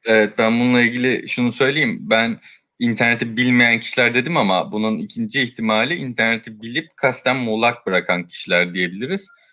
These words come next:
Ee, çünkü, e, iki bin birdeki basın kanununda yapılan değişiklikten bahsetmiştim. Ee, iki bin birdeki basın kanununda yapılan değişiklik Cumhurbaşkanlığı tarafından reddedildiği zaman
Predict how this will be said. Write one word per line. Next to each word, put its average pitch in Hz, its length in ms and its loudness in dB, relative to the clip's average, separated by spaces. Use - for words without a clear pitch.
Ee, 101 360 2
çünkü, 117 440 -6
e, - 160 -12
iki 113 260 -8
bin 120 400 -2
birdeki 113 720 -2
basın 107 400 0
kanununda 117 680 0
yapılan 117 380 0
değişiklikten 110 680 -2
bahsetmiştim. 113 840 -4
Ee, 110 220 6
iki 107 220 -4
bin 123 160 0
birdeki 123 320 -6
basın 117 260 -2
kanununda 123 300 0
yapılan 123 320 -2
değişiklik - 420 -6
Cumhurbaşkanlığı 123 760 0
tarafından 113 680 -2
reddedildiği 117 680 -2
zaman 135 380 2